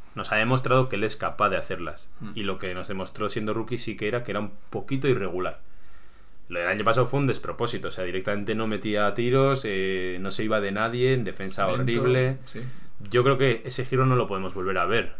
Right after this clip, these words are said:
Speaker 1: Eh, esperemos que salga ese, de ese bloque psicológico, porque yo creo que es un bache psicológico en el que está.
Speaker 2: Hmm.
Speaker 1: Mm, y no sé si será de forma también de cansancio, eso no lo sé. Y yo confío en que sea ese, mm,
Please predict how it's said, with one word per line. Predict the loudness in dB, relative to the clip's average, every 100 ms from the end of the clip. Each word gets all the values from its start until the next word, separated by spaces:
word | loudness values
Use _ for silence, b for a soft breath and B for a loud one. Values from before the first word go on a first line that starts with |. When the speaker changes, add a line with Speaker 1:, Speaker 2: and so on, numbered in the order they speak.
| -4 -4
Speaker 1:
Eh, | -6 -4 -4
esperemos | -2 0 2 2
que | 2
salga | 2 4 2
ese, | 0 0 0 0
de | -2
ese | -2 0
bloque | 0 0 -2
psicológico, | -2 -6 -2 -2 -2 -4 -4
porque | -4 -4
yo | 0
creo | 0
que | 0
es |
un | -2 -2
bache | -4 -4
psicológico | -4 -4 -4 -4 -4
en | -4
el | -6
que |
está. | -6 -4 -4 -4 -6
Speaker 2:
Hmm. | -4
Speaker 1:
Mm, | -4 -4 -6 -6 -6
y | -6
no | -6
sé |
si | -4 -4
será | -2 -2
de | -2
forma | -2 -2 -2
también | -2 -2
de | -4
cansancio, | -4 -6 -6 -6 -6
eso | -6
no | -6
lo | -6
sé. | -8 -8 b b b b b b b b -6
Y | -2
yo | 0
confío | 0 2 4
en | 4
que | 0
sea | 2 4 4
ese, | 2 0 0 -2 -6 -6
mm, | -4 -2 -2 -2